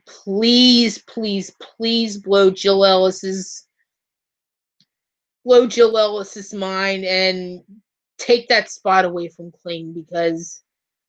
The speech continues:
unless Kling steps up her game, I don't want her near the national team. I think she's killing it. So maybe this will be a shot to get her act together and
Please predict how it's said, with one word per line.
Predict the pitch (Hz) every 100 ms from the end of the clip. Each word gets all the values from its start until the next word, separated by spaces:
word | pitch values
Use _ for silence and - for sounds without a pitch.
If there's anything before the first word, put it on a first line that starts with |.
| _ _
unless | 180 202 208 233 -
Kling | - - - 220 220
steps | 214 - 214 202
up | 214 196
her | 208
game, | 202 190 190 180 -
I | 196
don't | 220 214
want | 214 240
her |
near | 233 240
the | 247
national | 180 151 - - 156
team. | - 147 147 151 _ _ _ _ _ _
I | -
think | 220 214
she's | 233 -
killing | 226 240 233 151
it. | 139 _
So | - - 160 151 147 156 - _ _ _ _ _ _ _ _ _ _ _
maybe | 156 175 180 240 254
this | 262 254
will | 247
be | 233 233
a |
shot | 233 240 214 214 -
to | 214 190 185 185 175 _ _ -
get | 185
her | 185
act | 185 196 -
together | - 190 185 190 185
and | 175 165 165 156 143